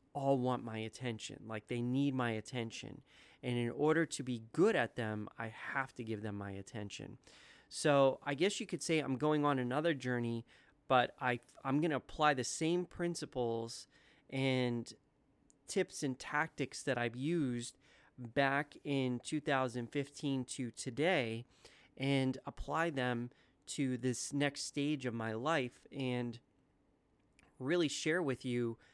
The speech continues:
what I'm gonna learn. And I'm, I'm excited about it because now I, I get to actually say t-,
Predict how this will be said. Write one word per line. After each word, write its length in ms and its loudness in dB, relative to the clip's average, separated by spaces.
what 480 -2
I'm 200 -2
gonna 260 0
learn. 600 0
And 580 0
I'm, 220 0
I'm 160 4
excited 500 2
about 280 2
it 180 -2
because 320 0
now 560 6
I, 320 4
I 160 2
get 240 0
to 180 -6
actually 400 2
say 640 0
t-, 280 -10